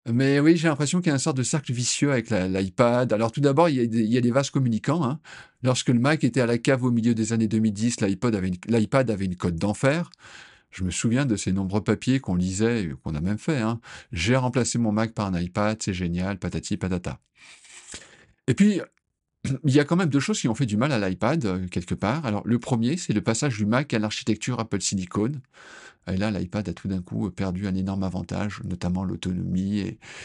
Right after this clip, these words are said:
et la puissance pour, euh, certains, pour certains tra-, traitements. Et ce plafond de verre logiciel relatif à iPadOS, on, on n'en sort pas. Je veux pas, je ne veux pas d'un iPad qui ressemble à un Mac, mais je ne supporte pas qu'il soit, euh, artificiellement,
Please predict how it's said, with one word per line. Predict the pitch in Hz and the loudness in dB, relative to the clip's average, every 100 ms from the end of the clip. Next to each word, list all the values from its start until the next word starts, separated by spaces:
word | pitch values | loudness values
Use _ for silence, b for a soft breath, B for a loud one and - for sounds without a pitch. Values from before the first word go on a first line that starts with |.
| B - | B 0
et | |
la | 95 | 0
puissance | 90 - 95 104 104 - | 0 -2 -2 -2 -2 -4
pour, | 98 87 | -4 -2
euh, | 90 | -4
certains, | 87 92 - 95 87 - | -4 -6 -4 -4 -6 -8
pour | 87 | -6
certains | 92 90 | -6 -4
tra-, | 87 - - 90 | -6 -6 -6 -8
traitements. | - 87 95 120 - _ B B B B B B B B B | -6 -6 -4 -6 -8 _ B B B B B B B B B
Et | 139 165 214 156 131 | 6 6 6 0 0
ce | - | 2
plafond | 175 175 165 - 147 | 2 4 0 2 -2
de | 123 | 2
verre | 147 156 | 2 2
logiciel | 143 113 110 - 139 | 0 0 -2 0 0
relatif | 120 104 - 127 117 | 0 0 -2 -2 0
à | 98 | -2
iPadOS, | 95 110 92 98 120 - | 0 -2 0 -2 -2 -4
on, | 104 107 - | -2 -2 0
on | 120 | 0
n'en | 117 | 0
sort | 117 104 | -2 -2
pas. | - 82 - _ _ _ _ _ _ - - - | -2 -4 -6 _ _ _ _ _ _ -20 -10 -4
Je | 107 | 0
veux | 147 180 | 2 2
pas, | 202 147 | 2 0
je | 151 | 0
ne | 175 | 2
veux | 151 | 2
pas | - 175 | 2 2
d'un | 139 113 | 2 0
iPad | 101 123 | 0 -2
qui | 127 95 | -2 -4
ressemble | 92 120 113 | -4 -2 0
à | 98 | 0
un | |
Mac, | 98 110 131 - B B B B B B B B - | 0 -2 -2 -12 B B B B B B B B -2
mais | 117 | 2
je | 143 | 2
ne | |
supporte | 135 - 135 | 0 2 2
pas | 180 175 | 2 -2
qu'il | 117 | -2
soit, | - 131 | 0 2
euh, | 131 107 | 2 2
artificiellement, | 98 117 120 113 - 120 117 | 0 -2 -2 -2 0 2 0